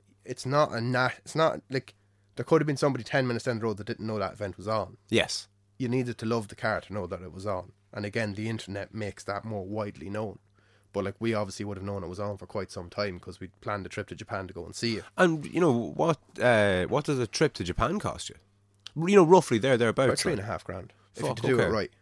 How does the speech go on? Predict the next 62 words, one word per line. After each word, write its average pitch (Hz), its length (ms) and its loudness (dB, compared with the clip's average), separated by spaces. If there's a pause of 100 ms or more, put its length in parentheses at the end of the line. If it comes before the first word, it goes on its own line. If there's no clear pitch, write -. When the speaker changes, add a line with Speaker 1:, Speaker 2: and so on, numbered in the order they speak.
(120)
Speaker 2:
Yeah, 165 260 4
yeah. 151 40 2
Speaker 1:
Now, 117 80 0
we 131 240 2
really 107 400 0
worked 95 240 -6
ourselves - 280 -16
hard 87 240 -8
when 85 100 -16
we 92 80 -14
went 95 240 -16
there. 101 180 -20 (480)
We 107 140 -4
rented 110 320 -4
a - 20 -14
car 92 480 -8 (340)
and 92 320 -12
we 95 140 -12
put - 300 -14 (260)
definitely 92 440 -6
four 92 260 -8
thousand 87 320 -12
kilometers 95 400 -12
up - 100 -18
in - 60 -18
the - 80 -16
car - 260 -10
in 98 60 -16
twelve 98 320 -14
days. - 320 -18 (640)
Speaker 2:
Fuck. 101 400 -4 (320)
Speaker 1:
Sleeping 117 440 4
Speaker 2:
<laughs> - 60 -8
Speaker 1:
in 120 180 -2
the 107 80 -2
car, 107 360 0
not 104 240 -4
sleeping 101 300 -8
in 95 80 -6
hotels, 98 880 -6
just - 320 -2
to 113 60 -14
get 113 260 -2
the 107 80 -8
driving 107 400 -6
done, 104 240 -6
to - 80 -14
get 110 220 -4
to - 60 -10
the 104 100 -6
next 110 300 -6
thing, 107 220 -8
to 95 60 -18
get 117 200 -4
as 107 80 -10
much 117 380 -4
in 117 180 -6
as 98 120 -10
possible, - 500 -6
'cause 107 180 -12
it's - 140 -10
so, 135 420 2